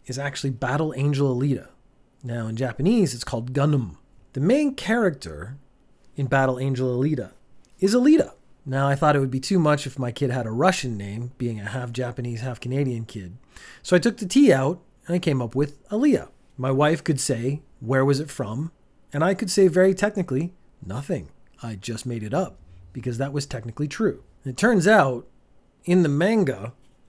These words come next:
when they switch it to English, they actually switched the main character's name with the name of the cat. So the main character's name is actually Gali, and the cat's name is Alita. And when they went to English, they found Gali was a weird name. So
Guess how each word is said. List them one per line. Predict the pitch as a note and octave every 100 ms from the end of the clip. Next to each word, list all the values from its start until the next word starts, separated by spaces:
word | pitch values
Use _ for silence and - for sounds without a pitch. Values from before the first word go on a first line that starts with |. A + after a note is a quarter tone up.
| _ _
when | B2+ C#3 D#3
they | D3
switch | F3 D#3
it | D#3
to | C#3
English, | F3 F3+ C#3 C#3+
they | D#3
actually | F3+ F#3 F3+
switched | C#3+ - G#3+ G#3 -
the |
main | D3 E3 E3
character's | E3+ E3 C#3+ C#3
name | C3 D3+ D#3
with | C#3+
the | C3
name | C#3 C#3+
of | A#2
the |
cat. | G#2+ - E3 - - -
So | - - C#3+ C3 B2 - _ _ - -
the |
main | D3+ B3+ B3+
character's | G#3+ B3+ A#3 F3+ E3
name | C#3+ D3
is | C3 -
actually | F#3+ A3+ - C#3+
Gali, | C3 C3+ E3+ F3+ G2 A#2 - _ _ _ _ -
and | C3
the |
cat's | B2+ - A#3+ A3
name | F3+ C#3+
is | C3 A2+
Alita. | G#2 F#2+ - B2 - _ _ _
And | C3+
when | C3+
they | C3+
went | C#3+ C#3
to | C#3
English, | G3 D3+ B2+ -
they | C3+
found | C#3+ C3 C3
Gali | D3 D#3+ D3
was | C3 B2+
a |
weird | B2+ C#3 C3
name. | B2 A2 A#2 C#3+ _ _ _ _ -
So | - C3+ B2 A#2+